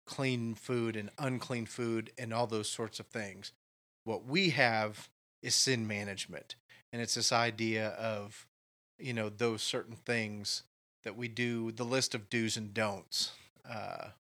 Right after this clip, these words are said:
versus it coming from a heart place of, "I want to serve God and I love him, and that is why I do these things," versus,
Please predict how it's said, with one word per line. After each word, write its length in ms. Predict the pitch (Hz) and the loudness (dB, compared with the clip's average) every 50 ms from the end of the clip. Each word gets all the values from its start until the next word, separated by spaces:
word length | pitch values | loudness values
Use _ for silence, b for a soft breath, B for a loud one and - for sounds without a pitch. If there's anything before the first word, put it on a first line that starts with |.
| _ - | _ -6
versus 340 | 127 117 - 123 113 101 | -4 -4 -2 -2 -4 -4
it 100 | 120 107 | -4 -6
coming 300 | - - 131 123 120 110 | -6 -4 -4 -4 -4 -4
from 300 | 104 - - 117 110 107 | -6 -4 -2 -2 -2 -2
a 100 | 107 104 | -2 -6
heart 360 | 104 - - - 120 113 - - | -8 -6 -2 0 0 0 -2 -4
place 420 | - - 113 104 98 95 - - | -6 -6 -4 -4 -2 -2 -2 -4
of, 340 | - 107 117 107 101 98 - _ - b b b b b _ _ _ _ _ _ _ - | -4 -6 -8 -8 -8 -10 -14 _ -20 b b b b b _ _ _ _ _ _ _ 2
"I 140 | 127 127 | 2 4
want 300 | 123 110 107 110 104 - | 4 2 0 -2 -4 -4
to 100 | - 110 | -6 -4
serve 320 | 104 - - 123 110 101 101 | -2 -2 -2 -2 -4 -6 -6
God 300 | 104 101 101 107 107 104 | -6 -6 -4 -4 -6 -6
and 100 | 104 92 | -8 -10
I 80 | 95 | -12
love 320 | 87 - 104 113 110 107 - | -12 -10 -6 -4 -6 -6 -6
him, 180 | - 113 107 | -8 -10 -10
and 140 | 104 104 - | -10 -10 -6
that 160 | 101 101 107 | -4 -2 -2
is 180 | 104 104 - - | -2 -4 -6 -6
why 200 | 104 98 98 98 | -6 -6 -4 -4
I 160 | 78 87 110 | -4 -6 -8
do 240 | 107 104 - 110 110 | -8 -8 -8 -8 -8
these 220 | 98 101 104 - | -6 -6 -4 -4
things," 420 | - - 95 92 92 92 104 - - - | -4 -4 -6 -8 -8 -10 -10 -12 -12 -10
versus, 580 | 107 104 101 - - 104 95 95 107 - - | -10 -8 -6 -6 -6 -6 -6 -6 -6 -6 -6